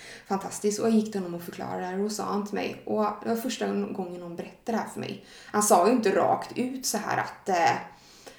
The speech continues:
att så här ska du göra. Men han förklarar att det finns på en skala så finns det de som,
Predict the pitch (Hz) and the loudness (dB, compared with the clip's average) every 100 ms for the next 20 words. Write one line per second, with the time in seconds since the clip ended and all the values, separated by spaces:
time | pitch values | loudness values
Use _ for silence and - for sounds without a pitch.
0 | - - - - 190 175 170 - 180 202 | -18 -12 -8 -6 -4 -2 -2 -2 2 4
1 | 196 185 185 190 190 185 196 202 196 180 | 6 4 2 0 0 -2 -2 0 2 4
2 | 185 180 180 - 190 175 175 - - - | 4 2 -4 -6 -4 -2 -2 -6 -12 -20
3 | - 196 185 - 240 220 - 185 202 202 | -8 -4 -2 2 6 6 6 2 2 2
4 | 214 202 185 190 185 180 175 185 180 180 | 0 -2 -4 -2 -2 -2 -4 -4 -2 -4
5 | 175 | -8